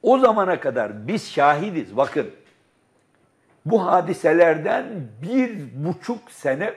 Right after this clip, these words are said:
önce, önceden açıklamalar yaptık. Bir buçuk sene önce askeriyenin içinde çok ileri noktalara gelmiş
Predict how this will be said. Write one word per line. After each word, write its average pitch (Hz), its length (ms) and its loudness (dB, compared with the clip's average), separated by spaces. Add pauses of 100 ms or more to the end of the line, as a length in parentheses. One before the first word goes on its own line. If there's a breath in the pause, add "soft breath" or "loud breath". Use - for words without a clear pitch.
önce, 165 380 -4 (340 soft breath)
önceden 175 500 0
açıklamalar 156 720 0
yaptık. 123 420 -4 (240)
Bir 165 300 -4
buçuk 151 300 -8
sene 139 220 -2
önce 139 480 -6 (760 soft breath)
askeriyenin 202 640 0
içinde 160 400 -4
çok 226 360 2 (1300)
ileri 175 360 4
noktalara 147 560 0
gelmiş 101 560 -10